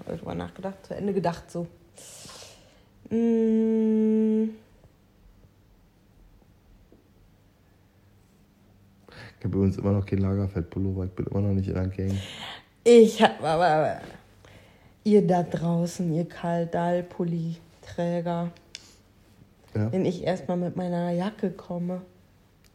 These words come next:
Speaker 1: Ich
Speaker 2: Ah,
Speaker 1: hab
Speaker 2: denn
Speaker 1: doch die geilste Jacke
Speaker 2: ah,
Speaker 1: überhaupt.
Speaker 2: die hätte ich ja mal anziehen können, dann bin ich, dann, dann, dann, dann bin ich vielleicht wieder im Club.
Speaker 1: Ja, es ist ja nicht
Speaker 2: Da
Speaker 1: geil.
Speaker 2: fallt ihr um.
Speaker 1: Ja. Seid gespannt.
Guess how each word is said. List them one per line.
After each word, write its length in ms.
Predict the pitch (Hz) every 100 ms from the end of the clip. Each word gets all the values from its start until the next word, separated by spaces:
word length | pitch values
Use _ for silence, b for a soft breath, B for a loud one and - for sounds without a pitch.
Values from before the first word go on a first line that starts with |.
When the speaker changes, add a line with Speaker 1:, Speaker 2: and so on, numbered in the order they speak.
| _
Speaker 1:
Ich 60 | 117
Speaker 2:
Ah, 220 | 113 104
Speaker 1:
hab 120 | 101
Speaker 2:
denn 260 | 120 117 110
Speaker 1:
doch 40 |
die 160 | 202 -
geilste 520 | 196 190 185 180 190
Jacke 560 | 185 175 220 - 240 -
Speaker 2:
ah, 40 |
Speaker 1:
überhaupt. 800 | 190 180 175 180 202 233 214 170
Speaker 2:
die 100 | 160
hätte 180 | 170 170
ich 80 | 156
ja 100 | 139
mal 160 | 123 92
anziehen 360 | 160 165 208
können, 180 | 180 135
dann 100 | 117
bin 120 | 113 123
ich, 60 |
dann, 160 | 127 117
dann, 200 | 117 110
dann, 180 | 107 104
dann 280 | 104 104 101
bin 120 | 135
ich 60 |
vielleicht 220 | - 117 117
wieder 160 | 113
im 160 | 104 101
Club. 440 | - 214 262 - - - _ _ _ _ _ _
Speaker 1:
Ja, 100 | -
es 220 | 135 -
ist 60 | -
ja 80 | 151
nicht 180 | 139 110
Speaker 2:
Da 100 | 98
Speaker 1:
geil. 80 | -
Speaker 2:
fallt 340 | - 113 113 110
ihr 240 | 110 101 -
um. 340 | - 175 139 95 - - - -
Speaker 1:
Ja. 160 | - - - - _ _ _ _ _ _ _ _ _
Seid 260 | 185 190 190
gespannt. 580 | 190 - - 170 147